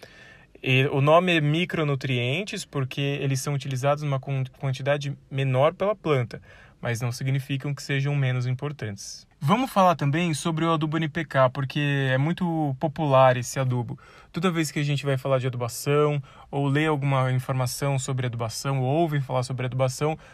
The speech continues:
vem o tal do N P K na conversa. O que que é N P K, no final das contas? N P K nada mais é do que a sigla para nitrogênio, fósforo e potássio. O N P K, ele tá presente em adubos orgânicos, em adubos inorgânicos que têm o nitrogênio, fósforo e potássio.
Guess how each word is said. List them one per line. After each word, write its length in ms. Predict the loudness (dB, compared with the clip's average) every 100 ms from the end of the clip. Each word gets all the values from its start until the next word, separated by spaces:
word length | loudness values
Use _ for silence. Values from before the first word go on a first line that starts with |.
| -20 -8
vem 300 | 2 2 2
o 60 |
tal 240 | 4 4 4
do 180 | 2
N 160 | 2 0
P 140 | -4
K 200 | -2 0
na 120 | 0 0
conversa. 580 | -2 2 2 2 -4
O 420 | -16 -20 -20 -20 -8
que 140 | -8
que 140 | -2
é 100 | 0 2
N 180 | 0 0
P 160 | -4
K, 340 | 0 6 8 6
no 80 |
final 260 | 2 -2 -2
das 200 | -2 -6
contas? 680 | -6 -8 -8 -10 -16 -16 -20 -20 -20 _
N 200 | -2 0
P 160 | -2 -2
K 260 | 4 6
nada 260 | 6 4 2
mais 280 | 0 0 2
é 120 | 2
do 140 | 2
que 140 | 2 4
a 80 | 4
sigla 500 | 2 -2 0 0 0
para 340 | 6 6 6
nitrogênio, 800 | 2 -2 -2 -2 0 0 0 -2
fósforo 720 | -6 -2 2 2 0 -6 -8 -6
e 140 | -8
potássio. 1040 | -8 -6 -6 -6 2 6 6 4 -6 -8 -10 -16 -4
O 200 | 4 4
N 120 | 4
P 140 | 2
K, 120 | 6
ele 100 | 6
tá 120 | 6 2
presente 520 | 2 2 2 2 2
em 40 |
adubos 400 | 0 0 0 2
orgânicos, 760 | 2 2 2 2 2 0 -2 0
em 100 | 0
adubos 480 | 0 -2 0 0 2
inorgânicos 920 | 2 2 0 0 0 0 -2 -4 -4
que 140 | -4
têm 140 | -2
o 40 | 0
nitrogênio, 460 | 0 0 0 0
fósforo 320 | 0 -2 -2 -4
e 40 |
potássio. 480 | -4 2 4 4 2